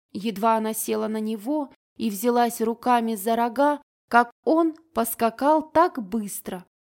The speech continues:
что Кристина едва удерживалась на нём. Скакал он с ней недолго. Он остановился на открытой поляне под большим и пышным каштаном.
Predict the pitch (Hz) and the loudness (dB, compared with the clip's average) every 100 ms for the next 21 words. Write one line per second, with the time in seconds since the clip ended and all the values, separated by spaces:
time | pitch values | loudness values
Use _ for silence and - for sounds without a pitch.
0 | _ - - 214 220 - - 302 294 196 | _ -10 -4 -4 -2 -6 0 2 2 0
1 | 214 185 233 240 190 220 214 214 208 214 | -4 2 2 2 0 -4 -4 -6 -6 -6
2 | 208 - 214 214 202 190 175 _ _ _ | -8 -8 -6 -6 -8 -12 -16 _ _ _
3 | _ _ - - 233 226 240 240 233 226 | _ _ -12 -4 -4 0 2 2 0 -4
4 | - 247 254 254 254 233 220 214 208 196 | -4 -4 -4 -4 -4 -2 -2 -2 -10 -14
5 | - _ _ _ _ - 247 269 262 269 | -18 _ _ _ _ -4 -2 -2 0 0
6 | 269 254 262 254 254 247 254 - 262 254 | 0 0 -4 -2 -2 -2 -4 -6 -8 -6
7 | 254 269 277 330 349 277 190 _ _ _ | -6 -4 -2 0 0 -2 -6 _ _ _
8 | - 226 190 226 226 - 339 349 - 240 | -2 -2 2 0 0 0 0 0 -4 -6
9 | 240 247 - 262 254 269 262 - 233 214 | -4 -4 -2 -2 -2 -4 -6 -6 -6 -6
10 | 185 | -10